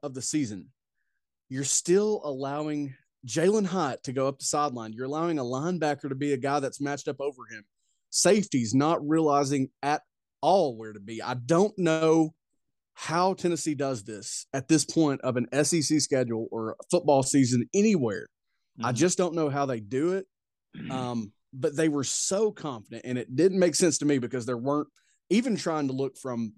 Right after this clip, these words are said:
Speaker 1: the farthest I could get from a Tennessee bias,
Speaker 2: Mm-hmm.
Speaker 1: I, I couldn't find many matchups to like. You talk about Rodriguez, Tennessee's defended the run well.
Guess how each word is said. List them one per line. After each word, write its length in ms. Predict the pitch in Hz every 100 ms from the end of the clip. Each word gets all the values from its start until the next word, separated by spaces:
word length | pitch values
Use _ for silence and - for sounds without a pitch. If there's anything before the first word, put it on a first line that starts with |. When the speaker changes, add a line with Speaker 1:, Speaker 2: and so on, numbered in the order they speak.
| 117
Speaker 1:
the 120 | 123
farthest 800 | - - 147 156 147 139 - - _ _ _ -
I 80 | 139
could 160 | 139
get 160 | 131 123
from 340 | - 120 110 98
a 60 | 123
Tennessee 320 | 123 131 123
bias, 480 | 117 113 92 - - - _ _ 120
Speaker 2:
Mm-hmm. 200 | 113 107
Speaker 1:
I, 160 | - -
I 60 | 190
couldn't 260 | - 151
find 320 | 143 151 131
many 160 | 131 127
matchups 520 | 117 131 139 120 -
to 60 | 113
like. 260 | 104 95 - _ _ _ _
You 160 | 123 113
talk 200 | 165 156
about 180 | 156
Rodriguez, 560 | 151 147 135 123 107 -
Tennessee's 360 | 135 123 139 120
defended 260 | 117 127
the 80 | 120
run 220 | 117 110
well. 260 | 101 82 -